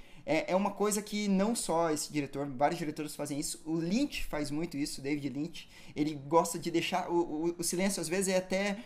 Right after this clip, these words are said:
é, você assiste aquilo e você sente até tipo um desconforto naquele silêncio, mas aquilo é proposital e é intencional.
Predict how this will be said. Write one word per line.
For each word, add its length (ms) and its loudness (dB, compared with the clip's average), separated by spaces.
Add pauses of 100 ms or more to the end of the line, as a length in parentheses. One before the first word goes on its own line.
(260)
é, 380 2
você 220 2
assiste 400 2
aquilo 300 -2
e 40 -2
você 220 0
sente 280 -2
até 200 0
tipo 240 -6
um 60 -4
desconforto 800 0
naquele 320 -2
silêncio, 480 -2 (260)
mas 180 0
aquilo 380 0
é 140 4
proposital 680 0
e 60 4
é 60 4
intencional. 760 -4